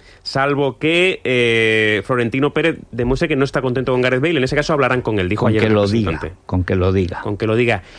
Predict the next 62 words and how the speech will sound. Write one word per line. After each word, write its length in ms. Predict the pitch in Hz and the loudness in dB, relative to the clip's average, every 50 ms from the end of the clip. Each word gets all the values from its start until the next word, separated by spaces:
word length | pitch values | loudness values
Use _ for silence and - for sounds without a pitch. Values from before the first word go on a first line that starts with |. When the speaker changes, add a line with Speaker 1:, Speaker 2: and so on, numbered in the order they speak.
| - - - - | -18 -16 -10 -2
Speaker 2:
Pero 140 | - 135 147 | 0 2 2
Speaker 1:
Hoy 80 | 131 | 2
Speaker 2:
hay 80 | 120 - | 2 2
que 100 | 139 139 | 0 0
recordar 480 | 139 147 123 131 131 127 147 160 147 | 0 0 0 0 0 2 2 0 0
que 140 | - 127 113 | -2 -4 -4
fue 160 | - 131 131 | -2 -2 0
Gareth 340 | 117 120 127 139 131 113 95 | 0 0 0 0 0 0 0
Bale 320 | 104 123 131 123 107 - - - | 0 0 0 0 -2 -2 -6 -6
el 120 | 104 95 | -6 -4
que 120 | - 110 101 | -2 0 0
lo 140 | 98 98 | 0 2
dijo 380 | 110 135 123 - 104 95 90 - - - - - | 2 0 0 -2 -2 -4 -4 -6 -10 -18 -12 -6
al 140 | - 101 95 | -6 -4 -2
terminar 540 | - 113 98 104 110 110 117 123 117 107 - | -2 -2 0 2 2 2 2 2 2 0 -2
Speaker 1:
Sí, 120 | - - | -6 -10
correcto. 260 | - - 117 104 113 113 | -8 -6 -4 -2 -2 -2
Speaker 2:
la 40 | |
final 320 | - - 127 120 123 131 127 | 0 0 0 2 2 2 2
de 80 | 131 123 | 2 2
la 100 | 110 95 | 2 2
Copa 240 | - 113 - - 107 | 0 -2 -2 0 0
de 80 | 101 | 0
Europa, 260 | 92 110 101 - 101 95 | 2 0 0 0 -2 -2
que 120 | - 135 | 0 2
lo 60 | 139 | 2
Speaker 1:
Gareth 140 | 135 151 180 | 4 2 2
Speaker 2:
dijo 140 | - - 214 | 2 2 0
Speaker 1:
ya 80 | 202 160 | 0 0
lo 60 | 131 | 0
ha 40 | 120 | -2
dicho. 140 | - 151 | 0 0
Speaker 2:
él, 240 | 170 170 135 98 87 - | 2 2 0 0 -2 -6
o 160 | - - - | -10 -12 -6
sea, 220 | - 147 117 90 | -4 -4 -4 -2
que 280 | 82 104 101 95 101 101 | -4 -2 -2 -2 0 0
Barnett 380 | 101 120 131 135 143 160 165 | 0 0 0 0 0 2 2
no 360 | 143 131 123 117 123 123 117 113 | 2 2 2 4 2 2 2 2
Speaker 1:
Sí, 40 | |
sí, 100 | 120 110 | 2 0
Speaker 2:
se 60 | 110 113 | 0 0
Speaker 1:
sí. 100 | - 127 | 0 0
Speaker 2:
haga 180 | 131 123 117 117 | 0 2 2 2
ahora 200 | 120 123 120 117 | 2 2 2 2
el 100 | 113 120 | 2 0
inocente. 500 | 117 113 101 92 - - 95 80 - 120 | 0 0 -2 -2 -4 -4 -4 -4 -4 -4
Speaker 1:
Apunta, 580 | 113 - 156 160 185 180 - 196 196 196 - - | -4 -2 -2 -2 -2 -2 -2 -2 -2 -2 -4 -4
apunta 640 | - 127 - - 156 180 202 196 - 214 220 220 - - | -6 -6 -4 -2 -2 -4 -4 -4 -4 -4 -2 -2 -4 -4
Bayern 360 | 127 127 151 156 160 156 139 | -4 -4 -2 0 0 0 0
de 60 | 135 | -2
Múnich, 320 | 120 73 76 90 85 - - | -4 -4 -4 -6 -6 -4 -4
¿eh? 180 | 151 185 175 | -4 -4 -4
Hoy 300 | - - 139 151 151 151 | -4 -2 -2 -2 -2 -2
aseguran 440 | 151 143 - 151 135 139 139 131 127 | -2 -2 -4 -4 -2 -2 0 0 0
desde 220 | 117 120 110 131 123 | -2 -2 -2 0 0
Alemania 460 | 120 123 123 139 151 160 160 156 123 | 0 0 0 0 0 0 0 0 0
que 100 | 127 117 | -2 -2
podría 240 | 120 113 113 127 131 | -2 0 2 2 4
Speaker 2:
¿Y 40 | |
Speaker 1:
ser 80 | 131 131 | 4 4
una 80 | 123 120 | 4 4
gran 100 | 117 | 4